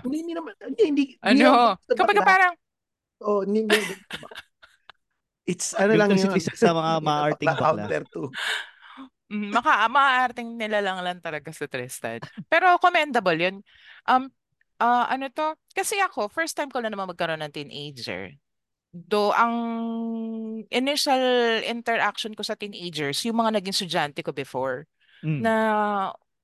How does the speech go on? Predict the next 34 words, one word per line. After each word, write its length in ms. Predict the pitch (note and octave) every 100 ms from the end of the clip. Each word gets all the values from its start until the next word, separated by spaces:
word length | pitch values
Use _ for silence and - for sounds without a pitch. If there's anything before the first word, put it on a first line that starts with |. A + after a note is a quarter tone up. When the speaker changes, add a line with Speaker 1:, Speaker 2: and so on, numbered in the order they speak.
| _ _ _ _ -
Speaker 2:
putang 400 | C#4 C4+ C#4+ -
ina, 400 | B3 C4 C4+ A#3+
yung 160 | B3
mga 400 | B3 B3 B3 B3
kasong 400 | - A3+ - B3
binibigay 480 | A3+ A3 G3 G3 G#3+
nila 240 | G3+ A3
sa 240 | - F#3+ F3
akin, 400 | A#3 A3+ G#3+ G#3
sa 160 | A#3
loob-loob 400 | G#3 G#3 G3+ G#3
ko, 80 | C4 C#4
"Tang 240 | - C#4
ina, 240 | C#4 D4 D4
ano 80 | C#4+
ba 80 |
to? 160 | C#4 G3+
Training 480 | F#3+ A#3+ A#3+ B3 A#3+
ba 80 | G3+
to? 160 | B3
Parang 240 | C4 A#3+ B3+
magiging 400 | A#3+ A3 G#3+ A3
ganito 320 | G3+ G#3 G#3+
ba 160 | F3+
anak 240 | E3+ D3+ -
ko?" 240 | D#3+ F3+ _ _ _
Na 320 | D4 D4+ D4 C#4
Speaker 1:
Oh, 80 |
Speaker 2:
buti 260 | A#3 G4 G4+
naman, 220 | E4+ B3+
Speaker 1:
ano 80 | A#3
yun? 300 | A#3+ C4 B3+
Speaker 2:
hindi 160 | C#4 F4+
pa. 320 | F3 C3+